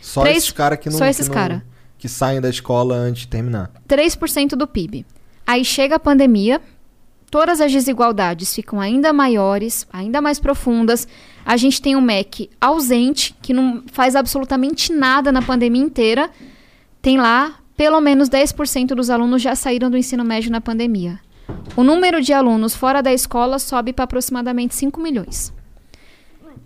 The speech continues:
Speaker 2: Imaginem pra onde foi esse custo. Pra casa do chapéu, né? Lá pra cima.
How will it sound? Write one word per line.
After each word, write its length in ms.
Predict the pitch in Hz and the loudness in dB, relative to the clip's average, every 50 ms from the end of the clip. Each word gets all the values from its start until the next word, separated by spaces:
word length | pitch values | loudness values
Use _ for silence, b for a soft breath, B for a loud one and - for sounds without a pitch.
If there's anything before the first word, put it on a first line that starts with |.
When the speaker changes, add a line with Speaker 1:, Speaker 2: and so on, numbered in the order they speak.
| _ - | _ -6
Speaker 2:
Imaginem 540 | - 311 330 339 359 320 302 359 381 403 392 | -2 0 2 4 4 4 2 2 2 0 0
pra 180 | 370 339 330 320 | 2 2 2 4
onde 240 | 330 359 359 370 | 2 2 2 0
foi 160 | 330 - 311 294 | 0 2 0 0
esse 180 | 320 - 247 | 0 0 -4
custo. 300 | - - 185 175 - - | -6 -8 -10 -10 -10 -8
Pra 120 | - 226 233 | -6 -6 -4
casa 220 | - 254 254 262 | -2 -2 -4 -2
do 80 | 247 277 | -4 -6
chapéu, 400 | - - 370 381 - 233 175 175 | -8 -8 -8 -6 -6 -6 -6 -6
né? 140 | 185 185 - | -8 -8 -4
Lá 140 | 208 233 240 | -2 -2 0
pra 140 | - 302 | 0 0
cima. 340 | 311 - - 196 160 - 165 | 0 0 -4 -6 -8 -10 -14